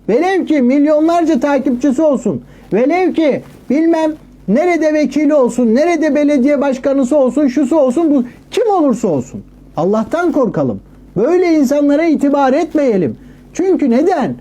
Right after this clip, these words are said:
Ya bu ahiretini yakarsın kardeşim. Mevla Teala'nın huzuruna çıkmak var.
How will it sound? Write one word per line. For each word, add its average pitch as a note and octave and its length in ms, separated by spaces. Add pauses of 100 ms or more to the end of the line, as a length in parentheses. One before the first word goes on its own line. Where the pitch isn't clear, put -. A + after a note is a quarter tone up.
(180)
Ya D#4+ 180
bu D#4 60
ahiretini D4 640
yakarsın B3+ 540
kardeşim. C#4 600 (1300)
Mevla E4 460
Teala'nın D4+ 680
huzuruna C#4 440
çıkmak C#4 460
var. G3+ 200